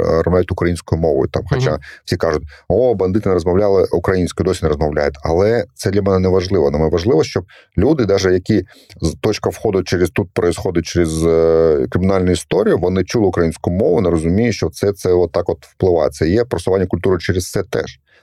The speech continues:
Speaker 1: Це не завжди, е, співати, співати, е, е, пісні або вірші Тараса Григоровича на його день народження, розумієте? Це не, не завжди просто культура таке буває, в лоб.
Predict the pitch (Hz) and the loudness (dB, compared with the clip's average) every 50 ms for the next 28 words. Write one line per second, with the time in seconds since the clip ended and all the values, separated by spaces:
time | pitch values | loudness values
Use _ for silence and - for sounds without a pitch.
0 | _ - - 90 90 180 196 190 90 98 120 131 123 127 - - - - _ - | _ -2 0 2 2 2 2 0 0 0 0 -2 -2 -4 -8 -20 -20 -20 _ -4
1 | - 85 85 85 85 76 - - _ - - - 98 101 107 101 - - - 98 | -2 0 0 0 0 -2 -4 -10 _ -8 -2 0 0 0 0 -2 -4 -4 -2 0
2 | 101 107 104 - 101 95 87 - - 80 87 85 87 85 82 - _ _ _ _ | 0 0 0 2 2 2 2 2 2 0 0 0 0 0 -2 -4 _ _ _ _
3 | _ _ _ _ - 80 80 80 82 80 - - 95 - - - 104 107 113 117 | _ _ _ _ -2 0 2 2 0 0 0 -2 -2 -2 -2 0 0 2 2 2
4 | 117 113 110 104 98 95 90 87 85 82 82 78 73 82 82 85 90 85 90 87 | 2 2 2 2 2 2 2 2 2 2 2 2 2 0 0 0 0 0 0 0
5 | - - - 107 101 98 95 85 78 76 - 90 87 85 - 90 87 87 92 110 | 0 -2 0 0 2 2 4 4 2 2 2 0 0 0 0 0 2 2 2 2
6 | 110 95 90 - - 85 85 90 87 85 82 82 87 90 87 87 - - 92 90 | 2 0 0 0 0 2 2 2 0 0 0 0 2 2 0 0 -2 -4 -6 -6
7 | 90 - - - - - 87 87 90 90 95 98 95 98 104 107 127 - - 85 | -4 -4 -6 -6 -4 -4 -2 0 0 0 0 2 2 2 0 0 0 -2 -2 -2
8 | - 92 - 90 87 - 98 85 - - - - 92 71 67 67 - - - 71 | -2 -2 -2 -2 0 0 0 0 -2 -4 -4 -4 -4 -2 -2 -2 -2 -2 -2 -2
9 | 73 80 - 82 - | 0 0 2 0 0